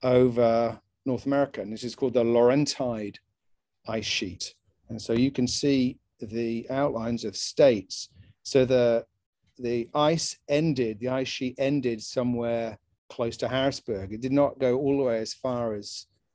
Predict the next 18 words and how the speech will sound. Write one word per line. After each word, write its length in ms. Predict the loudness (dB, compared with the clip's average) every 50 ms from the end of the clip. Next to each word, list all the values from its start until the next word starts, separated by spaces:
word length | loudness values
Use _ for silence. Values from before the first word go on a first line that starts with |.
| _ _ _
Maryland, 480 | -2 2 2 4 4 4 2 2 0 0
but 120 | 0 -2
it 80 | -2 -2
was 220 | -4 -4 -6 -6
pretty 280 | -6 -6 -4 -2 -2 -4
close. 580 | -2 -2 -2 -2 -2 -4 -8 -12 -14 -16 -18 _ _ _ _ _ _ _ _ _ _ _ -12
Um, 520 | -8 -8 -6 -6 -6 -6 -6 -8 -8 -12 -16 _ _ _ _ _ _ -18 -18 -18 -20 -20 -14 -8
and 160 | -4 0 0 2
then 100 | 2 2
it 140 | 2 0
extended 460 | 0 -2 -2 -2 0 0 0 0 2 2
over 240 | 2 0 0 0
most 380 | 0 2 2 2 2 0 -2 -4
of, 180 | -4 -4 -6 -8 -8 -6 -6 -6 -6 -8 -8
uh, 180 | -6 -4 -2
northeast 1080 | 0 0 2 2 2 0 -2 -4 -6 -4 -4 -2 -2 -2 -4 -6 -6 -8 -10 -14 -16 -18 _ _ _ _ _ _ -20 -20 -20 -20 -20 -14
U 300 | -8 -2 0 2 4 4
S 420 | 4 2 0 -2 -6 -8 -8 -10